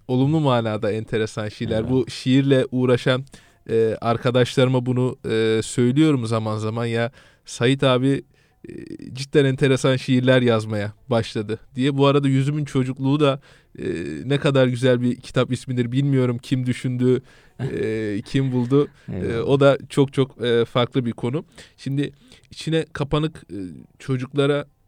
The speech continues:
Speaker 1: e, döneceksek,
Speaker 2: Hı.
Speaker 1: şu fıtrat meselesinin bizim biraz daha,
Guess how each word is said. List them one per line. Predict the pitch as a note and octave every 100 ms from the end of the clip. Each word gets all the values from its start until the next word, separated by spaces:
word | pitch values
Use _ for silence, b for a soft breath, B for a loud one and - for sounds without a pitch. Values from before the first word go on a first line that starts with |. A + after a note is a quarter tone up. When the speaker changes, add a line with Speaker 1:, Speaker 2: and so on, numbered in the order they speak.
| _
Speaker 1:
e, | E2+ B1+ G1+ - A#2+
döneceksek, | B2+ D3 F3 - D#3 E3 _ B B B
Speaker 2:
Hı. | F#2+ B B B B B B B B B B B B B -
Speaker 1:
şu | - F3 -
fıtrat | - D#3 - F#3 F3+
meselesinin | E3 D#3 D#3+ D3+ C#3+ D#3+ C#3+
bizim | C#3+ D#3 D#3+ - _ _
biraz | C3+ C#3 E3+ D#3 C#3
daha, | C#3+ D3